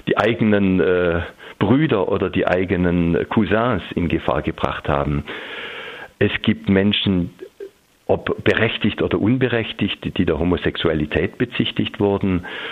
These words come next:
äh, die dann verfolgt wurden. Da gibt's dann Steckbriefe, da habe ich also auch, äh, wirklich konkrete Vorlagen, Kopien, äh, be-, davon geschickt bekommen,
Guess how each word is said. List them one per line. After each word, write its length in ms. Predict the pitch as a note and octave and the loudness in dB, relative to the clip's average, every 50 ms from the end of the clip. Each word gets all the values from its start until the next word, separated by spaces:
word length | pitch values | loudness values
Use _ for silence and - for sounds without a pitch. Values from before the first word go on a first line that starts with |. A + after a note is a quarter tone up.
| - - - _ | -14 -16 -8 _
äh, 180 | - F2 F2+ E2 | 0 0 2 0
die 180 | - - F2 D#2+ | 2 -2 -2 0
dann 360 | E2 D#2 D#2+ D#2+ D#2 D2+ C#2+ | 0 0 0 0 0 -2 -2
verfolgt 560 | - - D#2 - - D#2+ E2 G#2 - - - | -2 -4 -4 -2 0 0 0 0 -4 -4 0
wurden. 340 | A2+ A2 G#2+ G#2 G#2 F#2 E2+ | 2 2 2 2 0 0 0
Da 120 | D#2+ D2+ | 0 -2
gibt's 220 | D2+ - D2 - - | -2 -4 -6 -6 -4
dann 160 | - C#2 C#2 - | -4 -2 -2 -2
Steckbriefe, 920 | - - D#2+ D#2 - - - - A2+ G2+ F2+ - - E2 D#2 D#2 C#2+ C#2+ | -2 -2 -4 -4 -4 -10 -2 0 0 0 0 0 0 0 0 0 0 0
da 140 | C#2+ - C2+ | -2 -2 -2
habe 200 | D2+ D2 C#2+ - | -2 -4 -4 -4
ich 180 | D2 C#2 - - | -4 -2 -2 -2
also 220 | D2 C#2+ C#2+ B1+ | -2 -2 -2 -2
auch, 320 | A#1+ A1+ C#2+ - - - - - | 0 -2 -2 -4 -4 -6 -4 -4
äh, 280 | - - C#2+ - D2 | -4 -4 -4 -4 -4
wirklich 340 | D2 D2 D#2+ - - E2 - | -4 -4 -4 -4 -6 -8 -4
konkrete 600 | - D2+ D#2+ - - - D2 D2 C#2 C#2+ C2+ C#2 | -4 -4 -4 -2 -2 -2 -2 -2 0 -2 -4 -4
Vorlagen, 680 | - - E2 E2+ G#2 A#2+ B2 B2 B2+ - G2+ F#2+ F#2 F2 - - - - | -2 -2 0 0 2 0 0 0 -2 -2 -2 -2 -4 -4 -8 -14 -10 0
Kopien, 580 | - - - - - G2+ G#2+ A#2 C3 A#2+ A2+ | 0 0 0 2 2 2 4 4 2 2 2
äh, 220 | A2 - - G2+ G2+ F#2+ | 2 0 2 0 0 0
be-, 120 | G#2+ F#2 | -2 -2
davon 340 | - - F#2 - - G#2+ F#2+ | 0 -2 -2 -2 -2 0 0
geschickt 340 | F2+ E2 - - - - - | 0 0 0 -2 -4 -2 -2
bekommen, 540 | A#2+ A#2+ - - A2+ A2+ A2+ G2+ G2 F2+ | -2 -2 -2 -2 0 0 0 0 0 -4